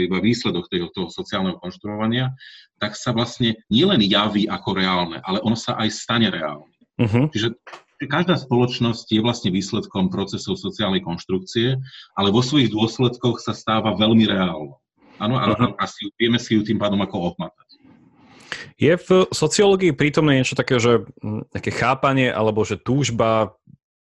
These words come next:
Speaker 2: proste pomenovať niečo ako také, že nejaké, tak neohrábane to o-, naznačím, že nadnárodná alebo nadštátna spoločnosť, proste niečo ako, že, že ideálna spoločnosť, že niečo ako v pomer-, v protiklade, že ja neviem, že,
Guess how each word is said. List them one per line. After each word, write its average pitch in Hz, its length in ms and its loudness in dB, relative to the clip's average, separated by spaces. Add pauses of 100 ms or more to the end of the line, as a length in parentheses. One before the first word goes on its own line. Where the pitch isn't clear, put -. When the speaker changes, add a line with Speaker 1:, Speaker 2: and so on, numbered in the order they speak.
Speaker 2:
proste - 420 -10 (100)
pomenovať 135 460 4
niečo 113 300 0
ako 95 180 -2
také, - 160 -8
že 104 160 -2
nejaké, 98 260 -6 (1040)
tak - 220 -10
neohrábane 113 580 2
to 104 140 0
o-, 107 260 0
naznačím, 113 560 0
že 98 300 0
nadnárodná 120 960 2
alebo 101 280 0
nadštátna 117 680 0
spoločnosť, 123 800 0
proste 117 300 -2
niečo 113 160 -2
ako, - 80 -4
že, 110 140 -4
že - 120 -8
ideálna 127 540 2
spoločnosť, 123 760 0 (140)
že 92 140 -4 (220)
niečo 107 340 2
ako 104 260 0
v - 60 -20
pomer-, 113 340 2
v - 160 -18
protiklade, 110 500 0
že 107 140 2
ja 104 80 2
neviem, 101 220 0
že, 90 240 -4